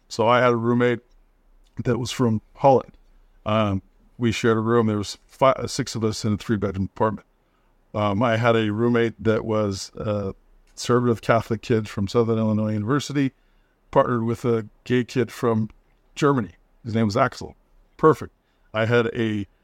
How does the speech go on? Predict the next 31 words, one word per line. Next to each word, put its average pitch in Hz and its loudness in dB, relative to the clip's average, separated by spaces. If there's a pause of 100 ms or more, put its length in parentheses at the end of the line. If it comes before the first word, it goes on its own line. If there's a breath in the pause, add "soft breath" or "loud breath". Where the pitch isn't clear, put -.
(240)
uh, 104 -2
a - -18
kid 135 -2
from 117 -2
China, 165 -2
and 113 -6
this 127 -2
is 147 -8
the 139 -6
summer 131 0
of 110 -4
Tiananmen 117 -2
Square, 127 2
mind 95 -6
you, 107 -6 (400)
um, 107 -2 (380)
with 127 0
a 117 0
kid 131 0
who 120 0
was 113 -2
from 117 -4
the 110 -6
Citadel - -2 (340)
military 110 0
school - -12 (460)
in 113 -8
the 110 -2
United 104 -4
States. 113 -4
So 120 0